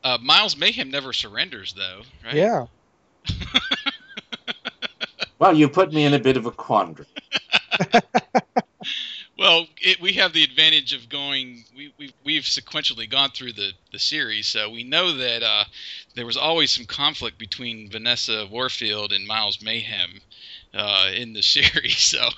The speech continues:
Speaker 3: Well,
Speaker 1: we won't, we won't let you battle it out on the air or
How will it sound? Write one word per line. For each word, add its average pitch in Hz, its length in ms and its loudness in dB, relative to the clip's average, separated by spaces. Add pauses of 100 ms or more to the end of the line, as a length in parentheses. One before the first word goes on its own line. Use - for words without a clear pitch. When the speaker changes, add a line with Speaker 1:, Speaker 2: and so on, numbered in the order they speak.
(1160)
Speaker 3:
Well, 123 520 6
Speaker 1:
we 165 120 2
won't, 175 240 4 (160)
we 185 100 6
won't 202 220 8
let 175 160 6
you 156 60 4
battle 143 360 2
it 123 80 -2
out 127 240 0
on 117 160 -10
the 104 160 -8
air 113 220 -8
or 95 80 -16